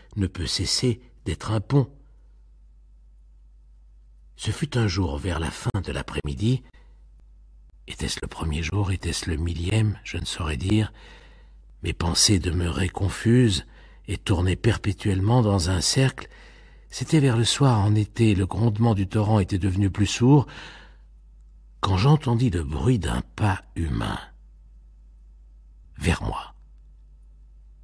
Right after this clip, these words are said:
Vers moi. Pont, raidis-toi. Prépare-toi, passerelle, à supporter le passager dont on te confie la charge.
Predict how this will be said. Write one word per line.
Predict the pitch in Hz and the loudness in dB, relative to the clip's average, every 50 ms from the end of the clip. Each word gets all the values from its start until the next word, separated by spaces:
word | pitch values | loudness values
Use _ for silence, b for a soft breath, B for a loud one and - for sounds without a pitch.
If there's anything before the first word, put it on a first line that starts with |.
| - - - - - | -20 -20 -20 -12 -6
Vers | - 107 104 - - - - | -4 -4 -4 -4 -6 -8 -6
moi. | - 65 62 - - - - - - - - - - - - - - - - - - - - | -6 -6 -6 -6 -8 -12 -16 -20 -20 -20 -20 -20 -20 -20 -20 -20 -20 -20 -20 -20 -16 -8 -4
Pont, | - 92 82 - - - - - - - | -2 -2 -2 -4 -8 -16 -20 -20 -20 -16
raidis-toi. | - - - - - - - - - - - - - B B B B B B B - - | -12 -12 -10 -8 -8 -8 -10 -8 -8 -8 -8 -8 -8 B B B B B B B -12 -4
Prépare-toi, | - 104 - - 104 - - - - 90 82 - | -4 -2 -2 -2 -4 -4 -4 -6 -4 -4 -4 -4
passerelle, | - - 67 - - 82 78 58 - - - - | -4 -4 -4 -4 -4 -4 -4 -6 -6 -6 -6 -6
à | - | -4
supporter | - - - 104 90 - 98 - - - | -4 -4 -4 -4 -4 -4 -4 -4 -2 -2
le | 82 73 | -4 -2
passager | 73 - 92 87 - - 85 82 - 101 98 B B B B B B - | -2 0 0 0 0 0 0 2 2 2 2 B B B B B B -6
dont | - 87 - - | -6 -4 -2 -2
on | 90 | -4
te | 90 - 95 | -2 -2 -4
confie | - - - 104 - - - 98 87 | -4 0 0 0 0 0 0 0 0
la | 73 69 | 0 0
charge. | - - - 65 52 50 52 - B | -2 -2 -2 -2 -2 -2 -4 -4 B